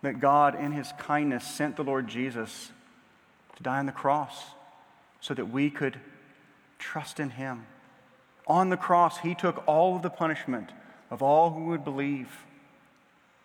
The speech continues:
And friend, you might be here and you've never trusted Jesus, and I would just say, look to Christ. Look to Christ by his grace.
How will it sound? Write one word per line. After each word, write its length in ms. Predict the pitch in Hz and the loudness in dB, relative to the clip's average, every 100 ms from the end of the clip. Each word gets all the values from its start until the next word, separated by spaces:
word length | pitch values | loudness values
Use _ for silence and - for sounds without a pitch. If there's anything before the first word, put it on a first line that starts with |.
| - | -12
And 120 | 127 | -8
friend, 220 | - 151 | 0 0
you 140 | 131 147 | 2 4
might 180 | 143 127 | 2 2
be 140 | 139 | -2
here 300 | 139 139 143 | 0 0 0
and 300 | 127 123 123 | -2 -4 -4
you've 200 | 127 - | -6 -6
never 320 | 131 131 135 - | -6 -6 -8 -6
trusted 340 | 143 - 135 | -6 -6 -10
Jesus, 340 | 113 117 117 127 | -8 -10 -10 -6
and 120 | 123 | -4
I 40 | |
would 120 | 127 | -4
just 120 | 127 - | -8 -6
say, 200 | 131 117 127 | -6 -4 -6
look 180 | 147 - | -6 -10
to 60 | |
Christ. 560 | - 131 143 - - - - - _ _ _ - - _ - | -8 -4 -4 -8 -16 -18 -20 -20 _ _ _ -20 -20 _ -10
Look 320 | 123 170 180 | -2 -2 0
to 80 | 202 | -6
Christ 480 | - 175 151 - - - - - _ - 123 | -4 -2 -4 -8 -18 -20 -20 -20 _ -16 -10
by 220 | - - 175 | -4 -2 -2
his 180 | 180 | -4
grace. 680 | 160 160 165 160 147 - - | -8 -4 -4 -4 -8 -14 -18